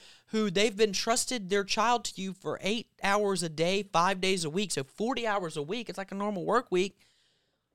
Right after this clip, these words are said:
Their child is with you forty hours of the week, and you're indoctrinating them with all this other stuff. But this enraged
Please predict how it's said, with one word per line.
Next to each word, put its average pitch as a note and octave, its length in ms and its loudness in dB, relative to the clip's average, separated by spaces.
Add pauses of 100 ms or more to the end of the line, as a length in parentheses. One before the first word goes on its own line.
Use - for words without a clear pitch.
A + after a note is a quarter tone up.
(200)
Their G#3+ 160 0
child B3 260 0
is G#3 80 -6
with G#3+ 100 -2
you F#3 80 -4
forty G#3+ 380 -2
hours G#3 220 2
of - 20 -8
the G3 80 -2
week, A3+ 260 -4
and D3 100 -2
you're F3+ 120 -4
indoctrinating D#3 840 -6
them C#3 140 -6
with C3+ 120 -2
all C#3+ 120 4
this C#3 140 0
other B2+ 160 -2
stuff. D#3+ 300 -2
But D#3+ 160 -2
this D#4+ 400 2
enraged G#3 1300 6